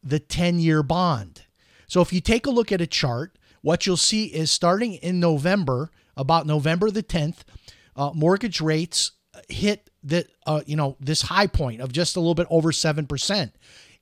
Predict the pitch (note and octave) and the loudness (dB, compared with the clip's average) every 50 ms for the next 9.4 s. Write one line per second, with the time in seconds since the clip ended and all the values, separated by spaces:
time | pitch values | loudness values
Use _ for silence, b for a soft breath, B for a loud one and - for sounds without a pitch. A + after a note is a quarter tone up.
0 | b E3 E3+ E3+ D#3+ - - E3 F#3 E3 G3 F#3+ D#3+ - - F#3 F#3 F#3 F3 F3+ | b -2 -2 -2 -2 -2 -2 -2 0 0 0 0 -2 -2 0 0 0 0 0 0
1 | F3 E3 D3 F3 F3+ F#3+ F#3+ E3+ D3+ D3+ E3 F3 - b b b b b b b | 0 0 0 2 2 2 4 4 2 2 0 -2 -6 b b b b b b b
2 | b - D#3+ F3 F3 E3 D#3+ E3 E3+ F#3 G#3 G3+ G3+ G3+ - - E3+ D#3+ D#3+ - | b -2 0 2 2 2 2 2 4 4 4 4 2 0 0 2 4 4 4 2
3 | - F3+ D#3 - - B3 A#3 - - - F3 D3+ - - D3+ C#3+ D3+ - D#3 E3 | 2 0 0 0 0 -2 -2 -4 -4 -2 -2 -2 -2 -2 -2 -4 -4 -4 -2 -2
4 | F3 E3+ - F3+ F3+ F#3+ F#3+ F#3+ F#3 D3 - D#3 D#3+ D#3+ D#3+ D#3+ D3+ - b b | -2 0 2 2 2 2 2 0 -2 -2 0 2 2 4 4 2 0 -4 b b
5 | b b b b b - D#3+ D#3 D3+ D3+ D3+ D3 D3 D3+ D3+ C#3+ D#3+ D#3 D#3 D#3+ | b b b b b 0 2 2 4 4 2 2 2 2 4 4 4 2 2 -2
6 | - - - - F3 D3+ D3+ D#3 D#3 D#3 D#3+ C#3 - - A2+ G#2+ G#2 A2+ D3+ D#3 | -6 -6 -2 0 2 4 4 4 4 2 0 -2 -4 -10 -14 -10 -6 -2 -2 0
7 | D3+ C#3 - D3 D3 C3+ B2 A#2+ B2 E3 E3+ E3+ E3+ E3+ E3 D#3 D#3 D#3+ D#3+ D#3+ | 0 -2 -2 -2 -2 -2 -2 -2 0 0 2 2 2 2 2 2 2 2 2 2
8 | D#3 D#3 D3+ C3+ C#3+ B2+ - B2 - - E3+ E3 E3+ D#3+ - - - D#3+ D#3+ D#3 | 2 2 2 0 -2 -6 -6 -8 -4 0 0 0 2 0 -2 -2 0 2 4 6
9 | D#3 D#3 D3+ D3+ D3 D3 C3+ - | 6 6 6 6 4 4 0 -2